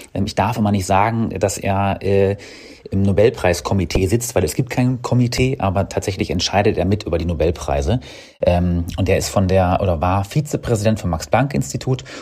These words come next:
und hat noch vier weitere Forscher mitgebracht, die uns da gemeinsam unterstützen, weil wir selber auch erstmal wenig Ahnung vom Wald haben. Und dazu haben wir noch ein weiteres Team mit ehrenamtlichen Helfern, wo nochmal so circa zehn Kolleginnen zusammenkommen,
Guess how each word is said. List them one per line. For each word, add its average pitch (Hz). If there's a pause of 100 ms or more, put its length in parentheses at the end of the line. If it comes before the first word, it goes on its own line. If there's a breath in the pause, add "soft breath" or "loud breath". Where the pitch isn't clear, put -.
(100 loud breath)
und 92
hat 95
noch -
vier 107
weitere 92
Forscher 90
mitgebracht, 98
die 98
uns 92
da 85
gemeinsam 95
unterstützen, 107 (280 loud breath)
weil 98
wir 107
selber 101
auch -
erstmal 95
wenig 101
Ahnung 92
vom 82
Wald 90
haben. 123 (460 loud breath)
Und 104
dazu 98
haben 113
wir 107
noch 104
ein 92
weiteres 110
Team 123 (340 loud breath)
mit -
ehrenamtlichen 98
Helfern, 104 (260 loud breath)
wo 101
nochmal 95
so 90
circa 92
zehn 107
Kolleginnen 98
zusammenkommen, 95